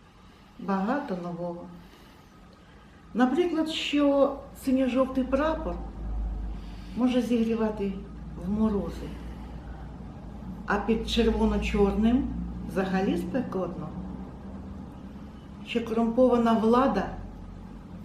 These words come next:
на вулицях європейської столиці може стріляти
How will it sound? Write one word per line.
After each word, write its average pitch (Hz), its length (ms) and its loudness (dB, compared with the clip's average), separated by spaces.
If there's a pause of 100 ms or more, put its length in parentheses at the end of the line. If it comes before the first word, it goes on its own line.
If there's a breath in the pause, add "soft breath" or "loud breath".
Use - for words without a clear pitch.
(440)
на 208 120 2
вулицях 262 480 6
європейської 247 840 8
столиці 240 760 6 (840)
може 226 380 4
стріляти 196 760 2